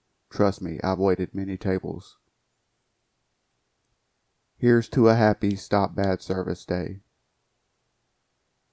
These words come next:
Now let's move on to some good news.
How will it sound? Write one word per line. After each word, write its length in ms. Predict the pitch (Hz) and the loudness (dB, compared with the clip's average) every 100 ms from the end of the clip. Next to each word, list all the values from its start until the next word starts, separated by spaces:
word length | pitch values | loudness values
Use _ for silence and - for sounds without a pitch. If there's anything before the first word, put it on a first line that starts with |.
| _ _ _ _ _ _ _ _ _ _ _ _ _ _ - | _ _ _ _ _ _ _ _ _ _ _ _ _ _ -10
Now 260 | 123 151 | -4 -2
let's 300 | 139 104 - | 0 -2 -4
move 180 | 110 104 | -4 -2
on 180 | 104 110 | -2 -6
to 60 | 104 | -6
some 220 | - 120 | -8 -4
good 240 | 117 139 | 0 0
news. 540 | 98 101 92 87 82 | 0 -2 -2 -4 -8